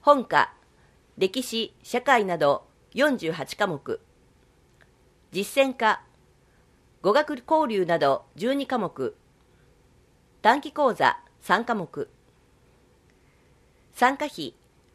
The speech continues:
六万円。別途、教材費などが必要になる場合があります。申し込み期間、十二月一日火曜から一月二十日水曜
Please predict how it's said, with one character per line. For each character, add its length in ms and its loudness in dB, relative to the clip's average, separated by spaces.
六 240 0
万 260 0
円。 240 -4
別 220 4
途、 360 0
教 200 6
材 180 2
費 120 -8
な 100 -2
ど 120 -2
が 140 4
必 260 -8
要 100 4
に 100 -4
な 140 0
る 80 -4
場 140 4
合 100 2
が 120 0
あ 60 2
り 100 -6
ま 140 -4
す。 240 -18
申 160 4
し 80 -4
込 120 -8
み 100 -8
期 120 -16
間、 280 -2
十 160 -4
二 100 -6
月 360 -6
一 100 -6
日 500 -6
火 100 -2
曜 220 2
か 120 -2
ら 260 2
一 200 -10
月 220 -2
二 140 -2
十 100 -18
日 320 0
水 320 -6
曜 380 0